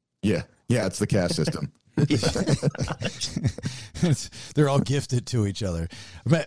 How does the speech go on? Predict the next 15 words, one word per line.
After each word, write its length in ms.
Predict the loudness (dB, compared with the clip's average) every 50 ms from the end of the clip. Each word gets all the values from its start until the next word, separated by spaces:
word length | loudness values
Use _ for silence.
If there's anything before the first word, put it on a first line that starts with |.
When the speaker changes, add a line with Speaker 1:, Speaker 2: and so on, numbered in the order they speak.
| 0 2
Speaker 2:
my 180 | 4 4 4
first 400 | 2 2 2 4 4 4 2 2
wife, 280 | 2 2 4 2 2 2
I 100 | 2 4
met 240 | 4 4 4 4 4
her 380 | 4 4 4 4 2 2 0 -2
at 180 | -6 -6 -6 -6
work. 500 | -6 -6 -6 -6 -8 -10 -14 -16 -18 -18 -20 _ _ -14
She 200 | -8 -4 0 2
was 220 | 2 2 2 0
a 60 | -4 -8
promo 440 | -4 0 4 4 6 6 4 2
girl. 380 | -2 -8 -10 -12 -12 -14 -16 -20 _ _ _ _ _ _ _ _ _ _ _ _ _ _
And, 640 | -6 -4 -2 -2 -2 -2 -2 -2 -2 -2 -2 -4 -6 -8 -14 -14
uh, 400 | -10 -8 -8 -8 -8 -8 -10 -12